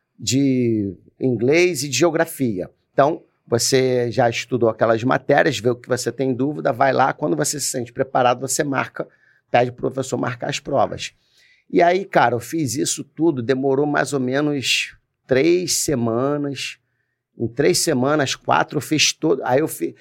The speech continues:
na verdade foram, é, três pra quatro semanas, porque em uma semana eu fiz o primeiro ano do segundo grau, na segunda semana eu fiz todas as provas do segundo ano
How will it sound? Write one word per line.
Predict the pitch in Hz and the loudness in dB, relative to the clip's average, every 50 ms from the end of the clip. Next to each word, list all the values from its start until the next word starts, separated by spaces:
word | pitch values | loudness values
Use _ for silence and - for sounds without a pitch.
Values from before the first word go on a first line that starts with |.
| _ _ | _ _
na | - - | -2 2
verdade | 165 180 156 - 196 185 - | 2 4 4 4 4 2 2
foram, | - 190 180 175 - - _ _ _ _ _ _ _ - | 0 0 0 0 -2 -6 _ _ _ _ _ _ _ 2
é, | 170 160 143 | 4 4 4
três | 139 - - - - - - | 2 0 -2 0 0 0 0
pra | - - 185 | 0 0 2
quatro | - 170 170 170 - | 4 4 2 4 2
semanas, | - 165 143 127 123 - | 0 0 0 -2 -2 -4
porque | - - - 156 | -10 -4 -2 0
em | 139 147 175 | 0 2 2
uma | 185 185 | 2 0
semana | 170 - - 156 135 139 147 160 170 | 0 0 0 0 2 2 2 2 0
eu | - | 0
fiz | - - 143 135 117 | 0 -2 -2 -2 -2
o | 135 | -4
primeiro | 120 - 123 120 127 143 156 147 139 127 | -4 -4 -2 0 2 2 2 2 2 2
ano | 131 135 127 | 2 0 -2
do | - - | -2 -4
segundo | - - 104 110 113 110 104 | -4 -4 -2 -2 -2 -2 -2
grau, | 98 101 92 69 71 76 - - _ _ _ _ _ _ _ | 0 2 2 4 2 2 0 -6 _ _ _ _ _ _ _
na | 139 143 165 | 0 2 2
segunda | 170 - - 139 151 156 151 | 2 0 -2 -2 -2 -2 -2
semana | 143 - 147 135 131 131 127 | 0 0 0 0 2 0 0
eu | 120 | -2
fiz | 123 - 117 - - | -4 -4 -4 -4 -4
todas | - - 175 180 175 143 147 | 0 0 2 2 2 0 0
as | 135 - | -2 -2
provas | - - 127 127 120 113 110 - | -2 0 2 2 2 2 -2 -4
do | 110 113 113 | -6 -6 -6
segundo | - - 117 98 104 113 113 104 107 104 | -4 -6 -4 -2 -2 -2 -2 0 0 2
ano | 110 123 135 151 147 - | 2 2 2 2 0 -4